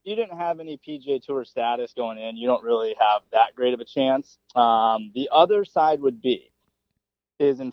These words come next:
five years, you may be able to hone in your skills, do this and that, um, but you're not gonna have the tournament experience, which is really important. Like, you've never played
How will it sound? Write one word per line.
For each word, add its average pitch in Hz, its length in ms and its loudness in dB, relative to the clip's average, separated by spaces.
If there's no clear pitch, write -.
five 180 340 0
years, 160 420 -2
you 143 140 -6
may 160 220 0
be 143 180 0
able 131 260 2
to 117 640 -2
hone 127 320 4
in 107 100 -6
your 107 120 -8
skills, 175 640 6
do 123 180 -4
this 120 240 -2
and 113 140 -4
that, 131 340 4
um, 110 460 0
but 135 160 0
you're 127 140 -2
not 151 180 6
gonna 160 140 -4
have 139 260 4
the 117 100 -4
tournament 156 360 0
experience, 127 760 0
which 117 140 -8
is 107 160 -10
really 131 240 8
important. 117 460 2
Like, 107 200 -2
you've 185 240 -2
never 165 280 4
played 117 560 -2